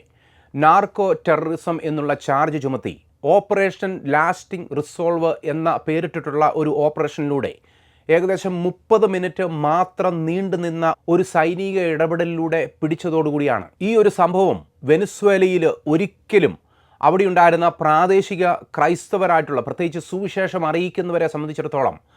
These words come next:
അവരുടെ ജീവിതത്തിൽ അവർ ഒരിക്കലും പ്രതീക്ഷിച്ച ഒരു കാര്യമേ അല്ല. രണ്ടായിരത്തി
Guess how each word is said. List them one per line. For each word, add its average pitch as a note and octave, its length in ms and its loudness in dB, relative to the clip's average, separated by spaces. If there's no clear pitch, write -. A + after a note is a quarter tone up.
അവരുടെ F3+ 340 0
ജീവിതത്തിൽ F#3+ 480 0
അവർ D#3+ 180 0
ഒരിക്കലും F3 420 -2
പ്രതീക്ഷിച്ച E3 500 -2
ഒരു D#3 220 -2
കാര്യമേ D3+ 360 0
അല്ല. G2 120 -4
രണ്ടായിരത്തി G3 540 4